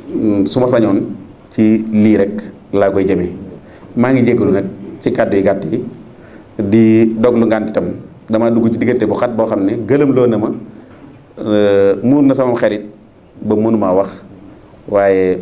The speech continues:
maa ngi jégalu lépp lu dëng ci wax ji. Nañ ma ko jéggal, lu jub rek laa bëggoon. Euh, di dellu di sant sunu kilifa yu baax yi nga xam ne ñooy jox kàddu gi, te xëy na xool diggante sëriñ bi ak wayjur yi rek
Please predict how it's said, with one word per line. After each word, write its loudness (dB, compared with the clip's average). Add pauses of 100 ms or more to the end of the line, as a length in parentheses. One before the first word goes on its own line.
maa -2
ngi -2
jégalu 0 (120)
lépp 0
lu 2
dëng -2
ci -2
wax 0
ji. -4 (380)
Nañ 0
ma 2
ko 2
jéggal, 0 (680)
lu -2
jub 2
rek 0
laa 2
bëggoon. -2 (960)
Euh, 4 (720)
di 2 (100)
dellu 0
di -2
sant -2
sunu -2
kilifa 0
yu 2
baax 2
yi 2
nga 2
xam -4
ne -4 (600)
ñooy 2
jox 2
kàddu -2
gi, -2 (1160)
te 2
xëy 0
na -2 (440)
xool 2 (120)
diggante 0
sëriñ 0
bi -2
ak 0
wayjur 2
yi 2
rek 0